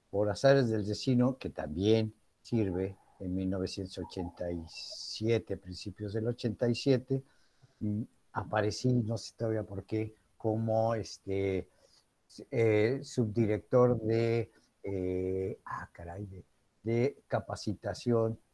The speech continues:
y desarrollo técnico de la Subsecretaría de Ingresos de la Secretaría de Hacienda. Eso, eso, quién sabe qué tenía que ver, pero yo ahí me colé,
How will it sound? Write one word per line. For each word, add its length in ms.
y 80
desarrollo 640
técnico 680
de 100
la 120
Subsecretaría 760
de 160
Ingresos 640
de 80
la 120
Secretaría 680
de 140
Hacienda. 460
Eso, 380
eso, 440
quién 220
sabe 320
qué 140
tenía 340
que 140
ver, 240
pero 180
yo 340
ahí 180
me 180
colé, 420